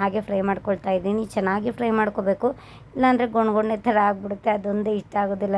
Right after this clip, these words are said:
ನನಗೆ. ಅದಕ್ಕೆ ನೋಡ್ಕೊಂಡು ನಾನೇ ಮಾಡೋದು. ಚೆನ್ನಾಗಿ ಫ್ರೈ ಆಗಿದೆ ಬೆಂಡೆಕಾಯಿ. ಇವಾಗ ಮಸಾಲೆ ರುಬ್ಕೊಂಡಿದ್ದೆ, ಸಿಂಪಲ್ಲಾಗಿ ಏನೇನು ಬೇಕು ನೋಡಿ ಅದೆಲ್ಲನೂ ಸಹಿತ ಮಸಾಲೆ ರುಬ್ಕೊಂಡಿದ್ದೆ. ಧನಿಯಾ ಪುಡಿ ಇರಲಿಲ್ಲ ಫ್ರೆಂಡ್ಸ್, ಅದಕ್ಕೆ ಸ್ವಲ್ಪ ಧನಿಯಾ ಬೀಜನೇ ತೊಗೊಂಬಂದ್ಬಿಟ್ಟು ಸ್ವಲ್ಪ, ಆ, ಪೌಡರ್ ಮಾಡಿಸೋವರೆಗೂ ಆಗುತ್ತೆ ಅಂತ ಧನಿಯಾ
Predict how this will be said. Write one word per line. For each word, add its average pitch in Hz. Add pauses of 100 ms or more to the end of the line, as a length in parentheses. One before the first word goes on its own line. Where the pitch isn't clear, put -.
ನನಗೆ. 190
ಅದಕ್ಕೆ 180 (420)
ನೋಡ್ಕೊಂಡು 240
ನಾನೇ 208
ಮಾಡೋದು. 196 (340)
ಚೆನ್ನಾಗಿ 262
ಫ್ರೈ 240 (100)
ಆಗಿದೆ 214
ಬೆಂಡೆಕಾಯಿ. 202
ಇವಾಗ 196
ಮಸಾಲೆ 196
ರುಬ್ಕೊಂಡಿದ್ದೆ, 202
ಸಿಂಪಲ್ಲಾಗಿ 254
ಏನೇನು 214
ಬೇಕು 208
ನೋಡಿ 196
ಅದೆಲ್ಲನೂ 190
ಸಹಿತ 196
ಮಸಾಲೆ 190
ರುಬ್ಕೊಂಡಿದ್ದೆ. 180 (480)
ಧನಿಯಾ 277
ಪುಡಿ 269
ಇರಲಿಲ್ಲ 202
ಫ್ರೆಂಡ್ಸ್, 220
ಅದಕ್ಕೆ 196
ಸ್ವಲ್ಪ 196 (540)
ಧನಿಯಾ 240
ಬೀಜನೇ 226
ತೊಗೊಂಬಂದ್ಬಿಟ್ಟು 196
ಸ್ವಲ್ಪ, 202 (220)
ಆ, 208
ಪೌಡರ್ 208
ಮಾಡಿಸೋವರೆಗೂ 185 (240)
ಆಗುತ್ತೆ 190
ಅಂತ 185
ಧನಿಯಾ 190